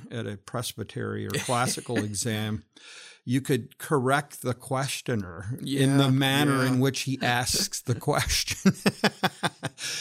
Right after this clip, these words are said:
Speaker 1: And, you know, utterly
Speaker 2: Yeah.
Speaker 1: blow them away with the, the de-, the precise definitions.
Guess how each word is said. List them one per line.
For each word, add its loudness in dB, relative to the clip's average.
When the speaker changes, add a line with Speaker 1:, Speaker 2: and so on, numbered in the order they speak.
Speaker 1:
And, -2
you 0
know, -4
utterly 2
Speaker 2:
Yeah. -2
Speaker 1:
blow 4
them 2
away 0
with -4
the, -6
the -4
de-, -8
the -8
precise -6
definitions. -6